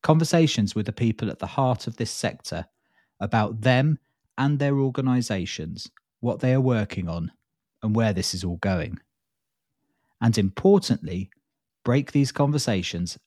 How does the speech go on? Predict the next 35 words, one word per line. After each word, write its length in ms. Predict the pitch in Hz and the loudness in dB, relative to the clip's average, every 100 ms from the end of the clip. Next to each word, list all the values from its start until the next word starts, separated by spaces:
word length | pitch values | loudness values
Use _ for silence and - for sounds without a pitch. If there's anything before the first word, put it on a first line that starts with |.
| - | -2
out 240 | 120 123 | 0 0
of 120 | 131 120 | -2 0
their 180 | 127 | 0
respective 520 | 123 - - - 127 120 | 0 -2 -4 -4 -4 -2
echo 280 | 113 87 | -2 -4
chambers 520 | 82 80 85 85 92 - _ _ | -6 -6 -6 -8 -10 -12 _ _
and 100 | 101 | -4
to 160 | 92 101 | -2 -2
a 60 | 95 | 0
wider 360 | 92 90 90 | 0 0 0
audience. 580 | 92 90 - - - - - _ _ _ _ _ - | 0 -2 -4 -6 -8 -8 -14 _ _ _ _ _ -2
From 180 | - 110 | 2 4
housing 420 | 151 175 175 175 | 4 4 4 0
to 120 | - | 2
the 80 | 175 | 0
workplace, 760 | 165 120 - - 82 90 - - _ _ _ - | 2 0 -2 -6 -6 -6 -10 -18 _ _ _ -4
education 600 | 113 117 131 135 - 143 | -2 -2 0 0 0 0
to 120 | 143 | 0
healthcare, 640 | 131 123 - - 82 82 - _ _ _ _ | 2 0 -2 -6 -6 -6 -10 _ _ _ _
this 220 | 131 123 | 0 2
is 120 | 139 131 | 2 0
a 60 | |
subject 560 | - 143 120 - 85 - | -2 0 0 -2 -6 -4
that's 240 | 98 - | -6 -4
important 640 | 95 95 123 113 - 107 | -6 -4 -2 -2 0 -2
to 160 | - 107 | 0 -2
us 120 | 98 | -2
all. 360 | - 98 82 92 - _ _ _ _ _ - | -2 -2 -4 -8 -18 _ _ _ _ _ -12
So 220 | - 110 | -4 0
my 140 | 101 | 0
promise 340 | - 151 160 - | 2 4 4 2
to 100 | 156 | 2
you 140 | 139 | 2
is 120 | 131 117 | 2 0
this. 320 | 82 - | -4 -6